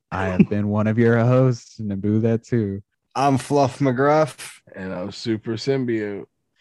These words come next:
Speaker 1: Don't forget to follow our Facebook page. Hit us up on there. Hit us up on Twitter. Uh, we wanna know what you guys wanna hear about. Let us know any big news you've heard, anything you want us to, uh, discuss, see what our thoughts are about it. Let us know.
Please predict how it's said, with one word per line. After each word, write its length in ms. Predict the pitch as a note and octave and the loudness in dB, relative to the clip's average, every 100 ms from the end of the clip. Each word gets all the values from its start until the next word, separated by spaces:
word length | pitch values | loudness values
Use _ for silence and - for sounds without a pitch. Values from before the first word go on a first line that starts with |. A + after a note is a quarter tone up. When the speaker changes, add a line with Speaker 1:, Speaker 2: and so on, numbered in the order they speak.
| - _ _ _ _ | -20 _ _ _ _
Speaker 1:
Don't 160 | A#2+ A2 | -8 -6
forget 280 | A#2+ A#2+ | -2 -2
to 120 | A#2+ A2+ | -2 -2
follow 340 | B2 B2 A#2+ | 0 2 2
our 160 | A#2 A2+ | 2 0
Facebook 500 | C3+ C3+ _ C3+ C3+ | -2 -4 _ -6 -4
page. 440 | D#3 C#3+ C#3 C#3+ C#3 | -2 0 2 -2 -4
Hit 120 | A#2+ | -8
us 140 | A#2+ | -4
up 180 | B2+ A#2+ | -4 -2
on 200 | A#2+ A2+ | -2 -2
there. 240 | B2 C3 C3+ | 0 2 2
Hit 140 | A#2+ | -2
us 140 | A#2 | -4
up 100 | A#2+ A#2+ | -8 -10
on 160 | A#2+ | -10
Twitter. 420 | A#2 B2+ C3+ D3 - _ _ _ _ _ | -8 -4 -4 -4 -8 _ _ _ _ _
Uh, 260 | G2+ G2+ G2+ | -6 -4 -2
we 140 | G#2 A2 | -2 0
wanna 220 | A2+ A#2 | 0 2
know 120 | A#2 | 2
what 140 | A#2 | 2
you 60 | B2 | 0
guys 240 | A#2+ A#2+ B2 | 0 0 -2
wanna 140 | B2+ | -4
hear 340 | A2+ A#2+ C3 C#3 | -2 0 2 0
about. 420 | B2 G#2+ F#2+ - | 0 -2 -6 -12
Let 120 | A2 | -16
us 120 | G2+ - | -12 -8
know 120 | G#2 | -6
any 120 | G2+ | -4
big 220 | G2 G#2 | -4 -4
news 260 | G#2 G#2 G2+ | -2 -4 -4
you've 140 | G#2 | -6
heard, 420 | A2 A2 A2 A2 | -4 -2 0 -2
anything 440 | G2+ G2+ G2+ G#2+ G2+ | -4 -6 -8 -8 -8
you 100 | G2 | -8
want 220 | G2 G2 | -10 -10
us 160 | G2+ - | -12 -12
to, 320 | - G2 G2 | -10 -6 -6
uh, 120 | F#2+ | -8
discuss, 500 | F#2 G2+ - A2+ C#3+ | -10 -12 -6 -4 -4
see 160 | - G2+ | -8 -10
what 120 | G2+ | -8
our 100 | G2+ | -8
thoughts 320 | - G#2 G#2+ | -8 -8 -8
are 180 | G2+ F#2+ | -10 -10
about 260 | F#2+ G#2 A2+ | -8 -6 -4
it. 160 | B2 - _ _ _ _ _ | -6 -8 _ _ _ _ _
Let 140 | G2+ B2 | -8 -8
us 140 | - | -6
know. 260 | A#2 C3+ | -4 -4